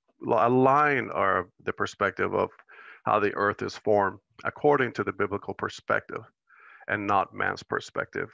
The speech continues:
or wisdom, because the wisdom of man is foolishness to Jehovah. So we just have to stick with his word. Now, in between the two solstices are the two equinoxes, the vernal, marking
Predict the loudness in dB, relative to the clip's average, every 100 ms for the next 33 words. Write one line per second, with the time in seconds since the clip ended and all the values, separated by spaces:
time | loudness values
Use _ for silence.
0 | -8 -8 -4 -6 -6 -12 -12 -8 -8 -8
1 | -14 _ -10 -2 -2 -2 -8 -6 -6 -6
2 | -6 -6 -6 -6 -10 -14 -10 -8 -8 -10
3 | -14 _ _ -20 -20 -20 -20 -20 -20 -20
4 | -10 -8 -6 -2 -2 -2 -6 -6 -4 -6
5 | -6 -8 -10 -10 _ _ _ _ _ _
6 | -20 -20 -20 -20 -20 _ 4 4 6 4
7 | 2 -2 2 4 4 4 2 2 0 -2
8 | 0 0 -2 -10 0 4 4 4 -6 -4
9 | -2 -2 0 2 2 2 0 -2 -4 -2
10 | -2 -4 -6 -4 -4 -6 -12 -6 -6 0
11 | 2 2 0 -4 _ _ _ _ -20 _
12 | 2 4 4 0 -4 -4